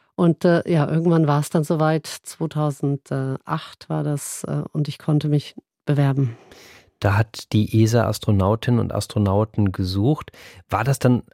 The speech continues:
Speaker 2: äh, wahrscheinlich auch sofort klar, die Bewerbung <laughs> liegt schon irgendwo in der Schublade oder so, äh, und ich muss sie nur noch abschicken?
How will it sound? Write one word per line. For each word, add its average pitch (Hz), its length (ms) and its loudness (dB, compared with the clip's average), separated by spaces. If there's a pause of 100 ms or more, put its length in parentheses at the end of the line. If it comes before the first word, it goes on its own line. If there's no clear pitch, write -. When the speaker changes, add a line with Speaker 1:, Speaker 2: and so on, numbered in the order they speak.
Speaker 2:
äh, - 260 -10
wahrscheinlich 127 580 2
auch 113 220 -2
sofort 113 400 0
klar, 87 420 -2
die 113 400 -4
Bewerbung 107 480 2
<laughs> - 20 0
liegt 135 180 -4
schon 120 180 0
irgendwo 127 260 -2
in 120 60 0
der 123 100 2
Schublade 135 460 0
oder 127 240 2
so, 123 400 0
äh, 120 180 -4
und - 260 -4
ich 113 120 -4
muss 117 160 0
sie 131 80 -2
nur 117 120 2
noch 110 140 0
abschicken? 92 540 -6